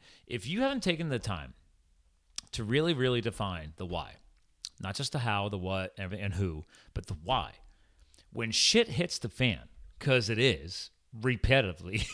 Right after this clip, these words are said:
<laughs> I don't care who you are, you just gave us a powerful life story of what you guys went through.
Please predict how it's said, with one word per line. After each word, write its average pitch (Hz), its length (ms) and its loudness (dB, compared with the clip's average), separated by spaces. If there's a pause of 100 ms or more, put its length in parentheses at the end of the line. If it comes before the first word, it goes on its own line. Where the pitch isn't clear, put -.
(120)
<laughs> - 180 0
I 143 80 0
don't 151 120 2
care 95 160 -2
who 120 160 6
you 175 180 0
are, 90 280 -4 (340)
you 165 140 2
just 170 180 -2
gave 139 180 2
us 135 220 -2
a 104 120 -4 (180)
powerful 160 800 4
life 95 220 0
story 92 360 -2
of 85 80 -4
what 90 220 -4
you 104 60 -4
guys 85 260 -6
went 82 200 -8
through. 80 320 -8